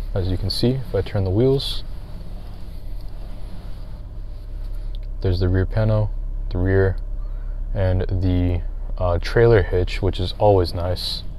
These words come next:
This is not steering input based, however. Then you can go into the vehicle settings, your traction control, your manual mode.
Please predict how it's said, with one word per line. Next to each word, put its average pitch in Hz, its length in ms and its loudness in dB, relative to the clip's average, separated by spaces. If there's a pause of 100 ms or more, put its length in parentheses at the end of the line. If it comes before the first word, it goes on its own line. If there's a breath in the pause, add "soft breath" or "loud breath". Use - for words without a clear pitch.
(560 loud breath)
This 92 160 -2
is 92 120 2
not 92 240 2
steering 87 320 0
input - 280 -4
based, - 300 -2
however. - 380 -2 (1160 loud breath)
Then 101 140 4
you 101 80 2
can 101 160 0
go 98 180 4
into - 480 0
the 95 320 2
vehicle 98 400 0
settings, 143 480 2 (420 loud breath)
your - 80 2
traction 95 300 2
control, 104 560 4
your 95 340 4 (120)
manual 92 300 2
mode. 104 400 4